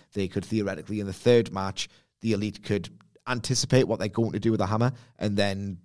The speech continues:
win and get away from it in the third match. But I do think they go two nil down. I think they'll have one more great hammer spot.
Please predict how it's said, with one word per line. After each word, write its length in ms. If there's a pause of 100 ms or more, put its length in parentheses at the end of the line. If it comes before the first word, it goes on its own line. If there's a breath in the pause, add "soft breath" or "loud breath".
(360)
win 560
and 140
get 300 (360)
away 320
from 260
it 120 (760)
in 60
the 80
third 280
match. 300 (240 loud breath)
But 80
I 80
do 180
think 140
they 60
go 160
two 180
nil 200
down. 360
I 100
think 160
they'll 120
have 100
one 140
more 140
great 280
hammer 220
spot. 380